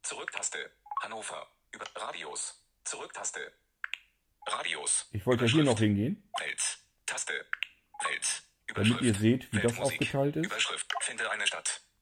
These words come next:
Speaker 1: Taste. Empfohlene Städte. Taste. Nationale Sendergruppen. Taste. Weltmusik. Taste.
Speaker 2: Gehen wir da mal rein.
Speaker 1: Weltmusik. Überschrift. Lokale Sender. Zwei. Taste. Sender. Vierundzwanzig plus. Taste. Sendungen.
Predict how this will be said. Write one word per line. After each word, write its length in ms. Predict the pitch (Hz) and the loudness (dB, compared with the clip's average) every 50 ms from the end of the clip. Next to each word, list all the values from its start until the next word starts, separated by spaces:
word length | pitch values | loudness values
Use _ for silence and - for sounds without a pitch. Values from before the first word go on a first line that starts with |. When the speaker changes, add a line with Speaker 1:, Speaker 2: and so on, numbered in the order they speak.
| - | -6
Speaker 1:
Taste. 380 | - - - - - - - - - _ _ _ _ _ _ _ _ _ _ _ _ _ _ _ - - | -4 -2 -2 -2 -2 -4 -6 -6 -10 _ _ _ _ _ _ _ _ _ _ _ _ _ _ _ -6 -6
Empfohlene 420 | - - - - 127 117 101 110 120 | -4 -2 -4 -4 -2 -2 -2 0 0
Städte. 360 | - - - - - - - _ _ _ _ - | 0 0 0 -4 -6 -6 -8 _ _ _ _ -6
Taste. 400 | - - - - - 78 71 - - _ _ _ _ _ _ - - - | -4 -2 -2 -2 -4 -4 -6 -6 -10 _ _ _ _ _ _ -6 -4 -4
Nationale 500 | 104 110 - - 120 113 117 131 143 156 | -2 0 0 0 0 -2 -4 -4 -2 -2
Sendergruppen. 600 | - 104 90 87 92 92 - 80 78 - 82 73 - _ _ _ _ _ | -2 -2 -2 -4 -6 -6 -6 -8 -8 -8 -8 -10 -10 _ _ _ _ _
Taste. 400 | - - - - - 78 71 - - - - - | -6 -4 -4 -2 -4 -4 -6 -6 -4 -6 -4 -4
Weltmusik. 600 | - 104 98 - 95 92 85 87 85 - - - - _ _ _ _ - | -4 -6 -6 -6 -8 -8 -6 -6 -4 -4 -6 -6 -8 _ _ _ _ -8
Taste. 420 | - - - - - 78 73 - - _ _ _ _ _ _ _ _ _ _ _ - - - - - - | -6 -4 -4 -4 -4 -4 -6 -6 -8 _ _ _ _ _ _ _ _ _ _ _ -10 -8 -8 -8 -8 -6
Speaker 2:
Gehen 140 | 98 87 | -6 -4
wir 80 | 82 82 | -4 0
da 60 | 85 | 0
mal 0 | |
rein. 100 | 85 85 | 0 0
Speaker 1:
Weltmusik. 500 | 85 82 80 87 90 90 85 80 - - - _ _ _ - | 0 0 0 0 0 0 0 -2 -4 -6 -10 _ _ _ -12
Überschrift. 580 | - - 98 - - - 92 - - - - - _ - - - | -8 -6 -2 -2 0 -2 -2 -4 -6 -6 -8 -12 _ -4 -4 -4
Lokale 420 | - - - - - 139 156 170 160 | -4 -2 -4 -2 -2 -2 -4 -4 -4
Sender. 440 | - 107 101 101 92 85 104 117 - _ _ | -2 -4 -4 -2 -4 -4 -4 -4 -8 _ _
Zwei. 300 | - - - 85 80 - - _ _ _ _ - | -10 -8 -8 -6 -8 -10 -12 _ _ _ _ -8
Taste. 360 | - - - - - 76 - - - - | -4 -4 -2 -2 -4 -4 -4 -6 -6 -6
Sender. 460 | - 113 120 - - 95 87 - - _ - | -4 -6 -6 -6 -6 -8 -8 -8 -12 _ -10
Vierundzwanzig 760 | - - - 143 156 160 151 - 113 120 135 - 147 143 - | -6 -6 -6 -6 -6 -8 -8 -8 -8 -8 -8 -8 -6 -6 -6
plus. 400 | - - - - - - - _ _ _ _ - | -6 -6 -6 -8 -8 -10 -12 _ _ _ _ -6
Taste. 280 | - - - - - - - - - | -6 -4 -4 -6 -6 -6 -6 -6 -6
Sendungen. 460 | - 107 104 101 101 95 95 98 98 | -6 -8 -8 -8 -8 -8 -8 -10 -10